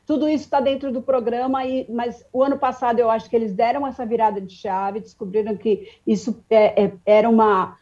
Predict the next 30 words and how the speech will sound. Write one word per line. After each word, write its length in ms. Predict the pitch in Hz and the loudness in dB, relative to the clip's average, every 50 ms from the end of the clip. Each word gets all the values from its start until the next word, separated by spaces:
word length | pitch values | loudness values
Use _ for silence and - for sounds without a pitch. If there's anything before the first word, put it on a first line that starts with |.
| _ _ _ | _ _ _
uma 560 | - 208 208 208 208 202 202 202 196 190 185 180 | -4 -2 0 2 4 4 4 4 4 2 0 0
ressurreição, 840 | 175 277 320 - 277 269 254 240 240 - - 233 233 233 220 208 | 0 0 -2 0 0 0 0 0 0 -2 -4 -2 -2 0 -2 -2
né, 140 | 202 208 208 | -2 -4 -4
do 140 | 180 190 170 | -6 -8 -10
programa. 380 | - 185 185 185 202 214 226 233 | -10 -8 -6 -6 -4 -4 -2 -2
Ele 100 | 262 269 | -2 -2
nunca 240 | 269 311 320 311 | -2 -2 -2 -2
esteve 260 | 339 - - 294 269 247 | -4 0 2 2 2 2
exatamente 520 | 233 262 254 269 269 254 254 247 - 294 | 0 -4 -4 -4 -6 -8 -8 -8 -6 -4
morto, 400 | 277 262 240 233 220 185 165 170 | 0 2 2 2 2 0 -2 -6
sempre 260 | 160 - 190 175 - | -8 -6 -8 -6 -4
foi 100 | - 190 | -2 -2
um 80 | 190 202 | 0 2
programa 360 | 202 240 226 208 220 220 240 | 2 2 4 4 2 2 0
com, 640 | 226 - 254 254 247 233 226 220 202 190 190 170 170 - | 0 0 0 0 2 2 0 0 0 -2 -4 -6 -6 -6
no 280 | - 180 170 170 185 175 | -4 -4 -2 -2 -2 -2
caso 220 | 170 196 196 190 | -2 -2 -2 -2
do 80 | 175 196 | -2 -2
B 160 | 180 202 208 | -2 0 0
B 140 | 185 196 180 | 0 -2 -2
B, 300 | 151 160 185 208 233 226 | -2 0 0 2 2 0
da 100 | 190 185 | -2 -4
Fazenda 500 | - 208 190 165 160 180 190 214 196 185 | -6 -8 -8 -6 -4 -4 -4 -4 -4 -6
também, 380 | 170 180 175 175 185 214 220 - _ _ _ _ _ _ _ | -6 -6 -6 -6 -6 -6 -8 -12 _ _ _ _ _ _ _
sempre 300 | - 247 254 247 - - | -6 -4 -4 -4 -8 -6
foi 300 | - 262 247 240 247 262 | -4 -2 0 2 2 2
um 100 | 254 240 | 0 0
programa 400 | - 247 233 220 233 233 247 240 | -2 -2 -2 -2 -2 -4 -4 -6
com 140 | - 269 254 | -4 -4 -4
muito 680 | 240 240 262 269 262 - 302 285 285 277 269 269 262 | -2 -4 -4 -6 -6 -6 -4 -4 -2 -2 -2 -4 -4